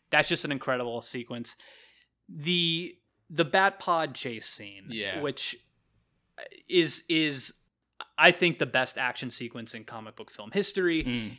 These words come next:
Speaker 1: It, it, and it starts, like, with the, you know, the overhead, like, helicopter shot of the police escort starting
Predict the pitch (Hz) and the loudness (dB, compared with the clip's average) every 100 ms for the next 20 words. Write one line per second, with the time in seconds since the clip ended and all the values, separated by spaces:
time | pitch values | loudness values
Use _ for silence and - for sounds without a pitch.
0 | _ _ 156 147 - 135 _ _ 156 151 | _ _ -2 -2 -4 -10 _ _ -4 0
1 | 180 202 190 - - 220 233 - 143 123 | 2 4 2 2 4 2 2 0 -2 -2
2 | - - 127 151 160 - - _ 135 131 | -12 -18 -4 -4 -4 -8 -20 _ -12 -8
3 | 139 143 123 110 135 143 143 135 135 120 | -8 -6 -8 -8 -4 -2 -2 0 0 -2
4 | - 123 123 123 127 117 127 117 120 113 | -6 -8 -4 -6 -6 -8 -6 -6 -8 -12
5 | 113 - - 120 120 - 117 - 127 113 | -16 -18 -18 -12 -10 -10 -10 -10 -12 -10
6 | - - - 120 113 110 107 107 | -2 -2 -2 -6 -6 -10 -12 -14